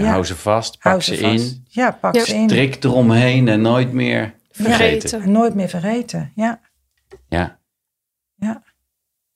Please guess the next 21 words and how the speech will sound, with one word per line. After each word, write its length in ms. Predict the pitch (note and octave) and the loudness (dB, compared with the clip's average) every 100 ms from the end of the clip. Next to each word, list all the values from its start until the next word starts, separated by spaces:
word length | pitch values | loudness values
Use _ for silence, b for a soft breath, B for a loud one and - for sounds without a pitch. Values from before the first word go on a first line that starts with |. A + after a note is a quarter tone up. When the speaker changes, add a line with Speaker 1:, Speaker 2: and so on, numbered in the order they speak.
| _ _ _ _ _ - | _ _ _ _ _ -2
Speaker 2:
Hoe 240 | C3+ D#3 | 2 2
is 120 | D3 | 0
het 200 | D#3 - | -2 -4
contact, 720 | C#3+ A#2+ G2+ A#2+ - - - - | -2 -2 0 -2 -2 -12 -14 -8
eh, 280 | F#2 F2+ E2+ | -4 -2 -2
dan 300 | F2 F#2 F#2 | -2 0 0
met 220 | F#2 E2+ | 0 -2
familie? 680 | - G2+ F#2 A2 C#2 D2+ G#2+ - | -2 -2 0 -2 -2 -6 -8 -6
Want 180 | F#2+ | -4
dan 340 | G2 F#2 F#2 - _ _ _ _ _ _ | -2 -2 -4 -10 _ _ _ _ _ _
hebben 380 | - D#2 D2+ D#2+ | -10 -6 -4 -2
jullie 280 | F#2 G2 G2+ | 0 0 -2
afscheid 400 | F#2+ - F#2 - | -4 -4 -4 -4
genomen, 420 | F#2 F#2 F#2+ - | -4 -4 -4 -8
familie 460 | - D2+ D2+ D#2 E2 | -10 -6 -4 -2 -2
heeft 200 | F2+ - | -2 -2
afscheid 460 | F2 - F#2 F2+ | -4 -4 -6 -6
genomen. 640 | - F2+ F2 F2 G#2+ - _ _ _ _ _ _ _ _ | -6 -6 -6 -6 -10 -14 _ _ _ _ _ _ _ _
Ehm, 600 | - G2+ G2 F#2+ F2+ F2 F2+ _ _ | -10 -6 -4 -4 -6 -10 -14 _ _
en 200 | - C3 | -4 0
daarna? 600 | A#2+ A2+ F#2+ E2+ C#3+ F#3+ | 0 0 0 -2 -6 -12